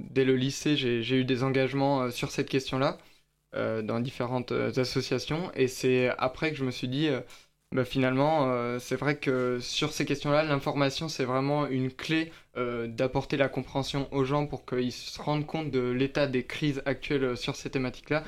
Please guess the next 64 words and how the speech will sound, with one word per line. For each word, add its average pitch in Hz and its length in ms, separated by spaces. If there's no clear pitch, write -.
et 131 80
qu'ils - 160
puissent, 131 300
euh, 120 200
ensuite, 139 480
euh, 123 80
en, 127 300
en 123 280
agir 135 380
en 135 80
fonction. 165 460
Et 127 120
donc, 156 240
euh, 135 60
je 120 120
me 127 60
suis 139 240
dit, 156 40
c'est, 123 440
c'est - 320
ça 143 200
que 127 60
j'ai 131 60
envie 127 140
de - 40
faire. 160 160
J'ai 139 80
envie 131 160
de 127 60
raconter, 135 500
euh, 127 100
euh, 120 180
l'étendue 143 360
de 147 40
ces 143 140
crises, 180 360
les 139 180
causes, 175 300
les 131 120
conséquences. 143 400
J'ai 143 80
envie 127 160
de 135 80
raconter, 135 460
euh, 135 40
quelles 143 140
sont 147 120
les 143 60
personnes 143 320
qui 143 160
se 123 100
battent 160 280
pour 143 160
changer 139 240
les 139 80
choses 135 220
sur - 100
ces 131 220
questions-là, 147 420
comment 151 300
elles 139 100
font 190 300
aussi, 143 340
euh, 143 160